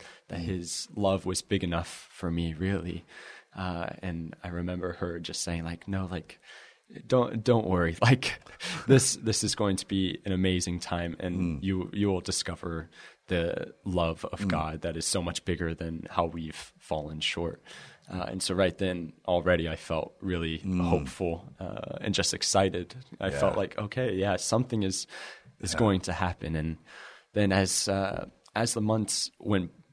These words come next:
Speaker 1: went by, that's exactly what happened. I, I'd say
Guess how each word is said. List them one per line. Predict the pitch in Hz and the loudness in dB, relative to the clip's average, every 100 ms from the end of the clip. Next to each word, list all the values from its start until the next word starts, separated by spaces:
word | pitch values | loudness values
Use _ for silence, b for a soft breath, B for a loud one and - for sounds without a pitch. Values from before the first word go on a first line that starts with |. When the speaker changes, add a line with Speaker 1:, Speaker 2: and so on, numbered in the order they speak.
| _ - | _ -2
Speaker 1:
went | 104 92 | 0 2
by, | 95 101 107 | 4 4 4
that's | 92 90 - - - | 2 0 -2 -4 -6
exactly | 90 85 98 95 - 90 85 90 - | -6 4 4 4 0 -4 -4 -8 -4
what | 95 87 | -2 2
happened. | 95 92 87 | 2 2 -2
I, | 90 92 | -2 0
I'd | - 92 | 0 0
say | - 101 98 | 0 2 2